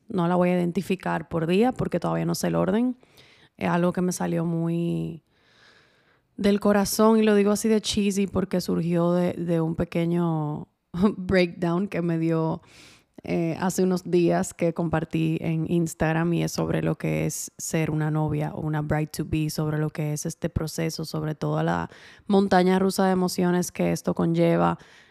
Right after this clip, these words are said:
y todos los cambios que trae, los retos emocionales, también las cosas bonitas, eh, y las cosas agradables de disfrute. Pero quiero hablar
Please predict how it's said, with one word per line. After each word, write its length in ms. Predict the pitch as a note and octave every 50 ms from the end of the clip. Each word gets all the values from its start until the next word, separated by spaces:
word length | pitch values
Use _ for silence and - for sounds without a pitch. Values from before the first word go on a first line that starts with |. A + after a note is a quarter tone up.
| _ -
y 140 | - F#3 F#3
todos 220 | F3 F3 F3 F3 F3
los 160 | F#3 F#3 -
cambios 420 | - F3+ F3 F3+ F3+ F3+ F3 -
que 120 | - G3 F3
trae, 540 | - - F3 E3 E3 E3 E3 E3 E3 E3
los 240 | E3 E3+ E3 - -
retos 420 | F3+ F3 F3 E3+ - F3+ F3 - -
emocionales, 800 | F#3+ F#3 F3+ F3 - - F#3 F3+ F3 E3+ E3+ E3+ E3+ E3+ E3+ -
también 280 | - E3+ F3 F3 E3+ E3+
las 160 | F#3 G#3 -
cosas 300 | - A3+ G#3+ A3+ A3 G3+
bonitas, 840 | G3+ G3+ G3+ G3+ G#3 G#3 G#3 F#3 - F#3 F3+ G3+ - - - - _ - - - - - - _ -
eh, 120 | - -
y 220 | F3+ E3+ - F3+ F3
las 200 | F3 F3 F#3+ -
cosas 340 | - E3 E3 - F3 E3 -
agradables 580 | - F#3 F3 E3+ E3 E3+ E3+ E3+ F3 F3+ F3 -
de 120 | - F3
disfrute. 600 | E3+ E3 E3 - - G3+ G#3 G#3 F#3+ - F3 G3 F#3 - - - - - - - _ _ _ -
Pero 400 | - G3+ G3+ G3+ G3+ G3+ - - -
quiero 240 | - - G3+ G3 F#3+
hablar 420 | G3 G3 G3+ G3+ G3+ G3+ G3+ -